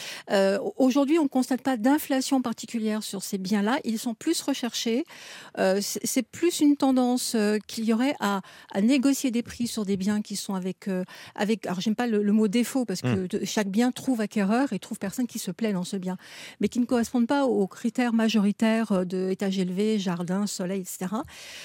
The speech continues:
Speaker 1: Donc, ple-, peut-être qu'on va revenir à quelque chose qui, euh, qui, pour moi,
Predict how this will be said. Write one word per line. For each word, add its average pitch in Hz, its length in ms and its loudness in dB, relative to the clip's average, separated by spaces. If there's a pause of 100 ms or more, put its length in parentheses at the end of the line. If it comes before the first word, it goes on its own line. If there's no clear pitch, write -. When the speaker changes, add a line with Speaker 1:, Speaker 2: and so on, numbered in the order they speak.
(200)
Speaker 1:
Donc, 226 140 2 (120)
ple-, 294 140 4
peut-être 311 540 -2
qu'on 233 120 2
va 233 160 2
revenir 269 580 4
à 220 40 -2
quelque 214 260 -2
chose 247 360 -4
qui, 190 240 -6
euh, 185 320 -2
qui, - 140 -10
pour 214 160 0
moi, 214 320 2